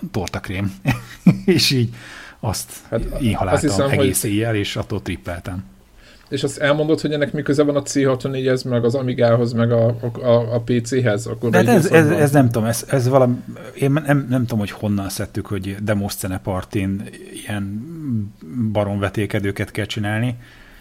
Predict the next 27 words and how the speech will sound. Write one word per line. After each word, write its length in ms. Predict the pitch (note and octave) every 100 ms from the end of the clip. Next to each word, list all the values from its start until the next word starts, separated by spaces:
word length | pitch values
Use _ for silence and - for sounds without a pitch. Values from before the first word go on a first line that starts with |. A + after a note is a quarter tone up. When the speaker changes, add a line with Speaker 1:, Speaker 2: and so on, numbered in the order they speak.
| _ - -
Speaker 1:
de 560 | G#2+ G#2+ G#2+ G#2+ G#2+ -
jó 220 | A#2 A2+ G#2+
dolognak 360 | G2 G2 G2
tűnt, 220 | - G#2+
hogy, 280 | F#2 F#2+ G2 A#2
hogy, 580 | - G2 F#2 F#2+ F#2 F#2 - - - _
hogy 180 | - G#2
nem 180 | G2+
csak 240 | F#2+ F#2+ F2
izé 400 | G2+ F#2+ F2+ F#2+ A2+
négy 240 | A2+ G#2
kilobájtban, 600 | - G2 F#2+ F#2+ F#2 F#2
meg 200 | F2+ F2
hatvannégy 440 | - A2 - G2+ G2+
kilobájtban 560 | A#2+ G#2+ G#2 G2+ G2+
versenyzünk, 640 | G2 G2 - G#2+ F#2+ G#2 F#2+
meg 220 | F2 F2+ G#2
izé 380 | A2 F#2+ F#2 F#2 A2+
négy 240 | G#2+ G2+ G2
sávú 580 | - F#2+ F#2+ F#2 F#2 F#2+ C#4+ F3
izé 240 | B2+ A#2 G2+
zenékbe, 760 | G2+ G2+ G#2 A2 A#2 A#2 A#2+ - - - - _
meg 160 | - G2
kétszázöt 520 | - G#2 - G2 G2
watt 200 | G2 F#2
színű 200 | - F#2+
grafikákba, 720 | G2 A2 B2+ B2 A#2+ A#2 A#2